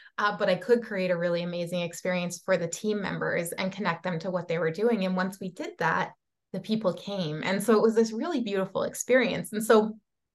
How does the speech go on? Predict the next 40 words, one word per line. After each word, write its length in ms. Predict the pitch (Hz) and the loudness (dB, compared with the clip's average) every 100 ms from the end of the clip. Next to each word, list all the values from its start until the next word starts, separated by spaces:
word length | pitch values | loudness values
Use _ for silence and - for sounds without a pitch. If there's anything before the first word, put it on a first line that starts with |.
| _ - | _ -6
we 120 | 226 220 | 2 4
took 160 | 277 | 6
that 180 | 311 - | 4 4
store 220 | - 190 | 4 4
from 180 | 185 190 | 4 0
one 100 | 185 | 0
of 120 | 185 | 2
the, 260 | 185 175 180 - - - - | 2 2 -2 -12 -20 -20 -4
you 60 | |
know, 140 | 185 175 | 0 0
lower 420 | 175 190 247 247 | 6 8 10 8
performing 500 | 226 - 190 185 185 | 4 0 0 2 -2
stores 340 | - 190 180 | -2 0 0
to 80 | 180 | 0
one 140 | 185 180 | -2 -2
of 60 | |
the 60 | 170 | -2
highest 400 | - 190 196 - | 0 2 2 0
performing 440 | 196 190 185 180 | -4 0 -2 -2
stores 320 | 180 180 170 | -2 0 0
in 100 | 180 | 0
the 80 | 175 | -4
system, 640 | 160 185 180 - 156 226 247 - - _ - | -2 -2 -2 -2 2 2 0 -6 -20 _ -4
uh, 240 | 180 180 | -2 0
in 140 | 185 190 | 2 2
about 260 | 180 175 | 2 0
seven 400 | - 190 185 190 | 2 2 2 0
years. 380 | 170 160 165 190 | 0 0 0 0
And 80 | 185 | -2
it 100 | 175 | -2
still 220 | - 202 | 2 4
is 220 | 185 180 | 4 2
to 100 | - | -4
this 220 | 160 160 | -4 -4
day, 180 | - 151 | -4 -2
which 200 | 190 196 | -2 -4
is 220 | 160 160 - | -8 -8 -2
very 300 | 165 165 160 | 0 2 0
cool. 460 | - 151 175 226 247 - - - | -4 -2 2 2 0 -10 -20 -6
Um, 680 | 226 202 190 185 190 185 190 | 2 6 6 6 2 0 -4